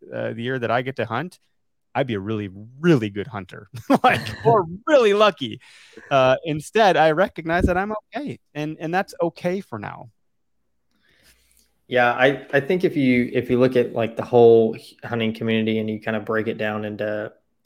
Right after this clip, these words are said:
Speaker 2: like, subgroups, you kinda got guys that don't really care. They just wanna shoot a deer. And then you have guys on the other end of the spectrum, like you said, that care about measuring antlers and all that stuff. I think if those groups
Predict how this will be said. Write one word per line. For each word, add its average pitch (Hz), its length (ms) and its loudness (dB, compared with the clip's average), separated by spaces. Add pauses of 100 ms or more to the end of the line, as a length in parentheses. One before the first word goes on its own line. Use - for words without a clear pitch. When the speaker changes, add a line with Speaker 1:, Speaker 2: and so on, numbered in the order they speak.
Speaker 2:
like, 110 180 -6
subgroups, 113 680 -2
you 117 60 -12
kinda 135 220 -6
got 127 260 -4 (640)
guys 113 320 -2
that 107 260 -8 (380)
don't 107 180 -12
really 110 240 -6
care. 113 640 -2
They 117 160 -8
just 117 180 -12
wanna 135 140 -6
shoot 117 220 -8
a 113 60 -8
deer. 117 480 -2
And 117 140 -12
then 117 120 -6
you 127 100 -4
have 123 160 -4
guys 120 440 2
on 110 180 -8
the 113 100 -2
other 123 220 2
end 120 400 -4 (120)
of 110 180 -10 (120)
the 117 120 -12
spectrum, 120 420 -4
like 117 180 -8
you 120 60 -14
said, 117 300 -6
that 113 240 -6 (720)
care 127 180 0
about 120 260 0
measuring 120 380 -2
antlers 117 340 -4
and 113 100 -8
all 117 120 -6
that 117 160 -8
stuff. 120 260 -6 (640)
I 147 100 -2
think 226 220 0
if - 300 -4
those 139 260 2
groups 127 840 -4